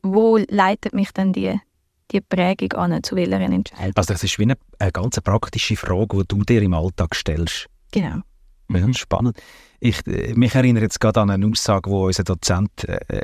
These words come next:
Speaker 2: in der theologischen Ausbildung gemacht hat und er hat immer gesagt, wenn, wenn dich eine Begegnung mit Gott nicht dazu führt, dass du dich für andere einsetzt, dann ist es keine Begegnung mit Gott gewesen, weil es einfach so einem Wesen von Gott entspricht,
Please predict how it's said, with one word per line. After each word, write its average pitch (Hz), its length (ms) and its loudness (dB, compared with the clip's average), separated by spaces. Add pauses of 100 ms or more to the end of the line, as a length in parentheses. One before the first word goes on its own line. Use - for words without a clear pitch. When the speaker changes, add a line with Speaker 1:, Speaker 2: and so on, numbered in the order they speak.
Speaker 2:
in 104 60 -2
der - 100 -8
theologischen 101 500 0
Ausbildung 107 360 0
gemacht - 340 -2
hat - 140 -2
und - 160 2 (160)
er 95 120 -4
hat 90 80 -4
immer 107 160 4
gesagt, 95 360 -2
wenn, 90 220 0 (1000)
wenn 101 400 4 (100)
dich 104 160 2 (320)
eine 110 100 2
Begegnung 113 580 2
mit 104 260 2
Gott - 440 -2 (280)
nicht 107 460 2
dazu 104 300 0
führt, 104 340 0
dass 95 120 -2
du 98 120 0
dich 92 180 0
für - 200 0
andere 98 400 2 (160)
einsetzt, 101 640 -4
dann 92 80 2
ist 95 120 2
es - 80 -6
keine 90 220 -4
Begegnung 87 440 -2
mit 78 180 -4
Gott - 240 -2
gewesen, - 200 -4
weil 85 100 0
es - 100 -4
einfach 98 280 -2
so 120 420 0
einem 101 260 2
Wesen 104 360 0
von 113 160 -6
Gott - 260 -2
entspricht, - 640 -2